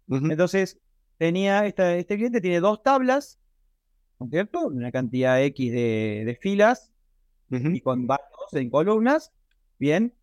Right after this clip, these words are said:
Speaker 2: todos linkeados a Jira. Bueno, en realidad no todos, solamente los de la empresa de ellos, que son los que ellos querían trazar,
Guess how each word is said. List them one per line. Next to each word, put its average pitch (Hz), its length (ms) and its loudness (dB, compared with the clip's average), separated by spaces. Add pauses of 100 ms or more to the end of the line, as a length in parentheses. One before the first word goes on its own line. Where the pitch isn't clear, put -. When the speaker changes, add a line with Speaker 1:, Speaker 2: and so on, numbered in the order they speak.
Speaker 2:
todos 202 320 4
linkeados 180 840 2
a 139 140 -2
Jira. 143 400 -2 (1120)
Bueno, 160 160 6
en 143 60 2
realidad 160 180 2
no 202 100 2
todos, 147 320 2
solamente 170 400 -2
los 147 120 2
de 127 100 -2
la 127 80 -2
empresa 131 320 -4
de 113 80 -2
ellos, 104 180 -8
que 110 80 -14
son 139 120 -2
los 123 100 -4
que 135 120 -2
ellos 127 280 -2
querían 127 260 -2
trazar, 151 420 2